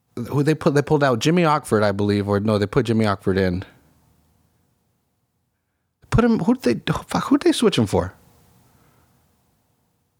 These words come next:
I, I forgot who they switched him for, but they bring Fatai in at the, the fortieth minute. He plays for five minutes. It goes to the half. The team comes out.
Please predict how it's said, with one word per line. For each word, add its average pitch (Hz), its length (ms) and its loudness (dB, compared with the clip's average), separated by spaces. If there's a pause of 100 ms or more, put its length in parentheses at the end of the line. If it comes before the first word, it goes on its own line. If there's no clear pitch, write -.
(580)
I, 180 360 2
I 175 40 0
forgot 139 300 2
who 135 120 2
they 120 100 0
switched - 260 -4
him 107 60 0
for, 113 220 2
but 135 200 2
they 170 80 0
bring 220 220 2
Fatai 165 420 0
in 117 300 0 (1160)
at 139 220 0
the, 127 360 2
the 127 100 -2
fortieth 190 460 0
minute. 135 220 2
He 143 100 -2
plays 190 280 -2
for 160 120 -4
five 135 320 0
minutes. 107 420 0 (340)
It 120 60 -2
goes 180 260 2
to 175 100 2
the 139 140 2
half. 110 520 -4
The 120 120 -2
team 220 340 0
comes 147 300 0
out. 113 360 0